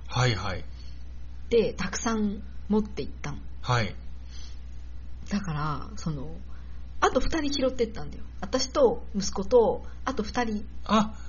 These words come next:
Speaker 1: その、ホテルまで
Speaker 2: そうそう、の送迎車が。
Speaker 1: 送ってくれる送迎車ね。
Speaker 2: うんうん。
Speaker 1: はいはいはい。
Speaker 2: そいつらの荷物見て、「お前ら大丈夫か？」って。
Speaker 1: あ、
Speaker 2: 「ちゃんと全部持ってきたか？」
Speaker 1: 少ないんですね。
Speaker 2: うん。
Speaker 1: あの、うちはあの、めちゃくちゃ多かったですもんね。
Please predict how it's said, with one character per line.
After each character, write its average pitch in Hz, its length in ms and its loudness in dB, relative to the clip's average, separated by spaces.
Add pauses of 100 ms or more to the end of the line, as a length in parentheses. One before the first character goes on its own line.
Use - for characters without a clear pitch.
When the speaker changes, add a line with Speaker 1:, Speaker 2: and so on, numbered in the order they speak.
(140)
Speaker 1:
そ - 180 4
の、 117 380 4 (840)
ホ - 180 2
テ 139 120 6
ル 117 80 4
ま 107 100 4
で 90 300 -2
Speaker 2:
そ 226 160 4
う 175 40 2
そ 165 180 0
う、 143 60 -4 (120)
の 202 120 2
送 - 160 4
迎 - 20 8
車 - 40 8
が。 - 0 - (120)
Speaker 1:
送 170 40 6
っ 170 40 4
て 127 80 6
く 131 120 2
れ 113 80 4
る 110 100 2
送 127 180 4
迎 120 160 4
車 - 120 0
ね。 190 140 6
Speaker 2:
う 226 40 4
ん 202 40 2
う - 20 2
ん。 - 40 -2
Speaker 1:
は 110 140 2
い 104 40 -2
は - 0 -
い 101 40 -2
は - 160 -2
い。 - 20 4
Speaker 2:
そ 262 100 6
い 277 80 4
つ - 100 0
ら 277 80 4
の 180 100 4
荷 190 140 6
物 170 260 0
見 160 80 -8
て、 147 220 -4 (200)
「お 202 40 4
前 277 180 4
ら 277 80 4
大 247 180 4
丈 370 100 8
夫 285 100 2
か？」 196 180 4
っ 214 80 0
て。 - 100 -6 (260)
Speaker 1:
あ、 - 200 2
Speaker 2:
「ち - 120 4
ゃ 359 40 4
ん 359 60 0
と 381 80 4
全 349 180 2
部 285 100 2
持 294 100 0
っ - 40 -2
て - 100 2
き - 60 0
た 220 120 2
か？」 - 180 -4
Speaker 1:
少 - 300 0
な 117 180 2
い 104 60 4
ん 98 100 0
で - 120 -6
す - 120 -4
ね。 170 320 -2
Speaker 2:
う 151 60 -2
ん。 175 540 0 (400)
Speaker 1:
あ 165 160 2
の、 156 140 2
う 170 160 0
ち - 180 4
は 185 160 6
あ 180 40 4
の、 170 160 4
め 127 240 6
ち - 100 2
ゃ - 60 0
く - 80 -2
ち - 80 2
ゃ 185 60 6
多 190 80 2
か 139 100 2
っ - 40 0
た - 60 -4
で 104 80 0
す - 100 -6
も - 100 -6
ん - 60 -4
ね。 113 160 -2